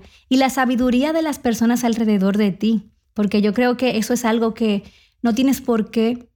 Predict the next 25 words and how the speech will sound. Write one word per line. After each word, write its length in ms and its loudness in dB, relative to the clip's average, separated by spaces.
encontrar 600 2
o 80 2
buscar 400 -2
tú 140 -2
sola. 460 0
Dios 180 0
te 80 -2
ha 60 -2
colocado 440 -2
en 80 0
un 160 2
hogar, 580 0
en 160 2
una 140 4
iglesia 380 0
local, 600 -2
en 280 2
la 140 0
que 360 -2
tú 180 0
puedes, 520 0
am, 340 2
responder 640 2
esa 220 0
pregunta 580 2